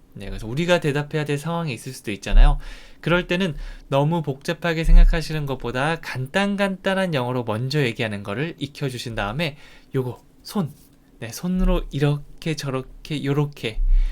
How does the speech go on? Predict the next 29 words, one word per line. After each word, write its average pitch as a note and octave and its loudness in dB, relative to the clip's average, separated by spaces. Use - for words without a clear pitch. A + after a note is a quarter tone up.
이렇게 B2 -4
제스처를 E3+ 0
함께 F#3 12
사용하신다면 D#3+ -2
충분히 A#3 -4
길을 C3+ 2
알려줄 A#2+ 8
수 - -6
있을 C#3 -4
겁니다. G2+ -6
여러분이 D3+ 0
잘하시는 C#3+ -2
표현 D3 -4
다시 C3 -6
복습해 C3+ -8
볼게요. G#2 8
첫 - -14
번째는 D#3 -4
쭉 A#3+ -4
가세요라고 E3 4
할 D#3 -2
때 D#3 -4
사용할 E3 -4
수 C#3+ -8
있는 D3 -4
go G3+ 4
straight, - -6
go D#3 6
straight, - -2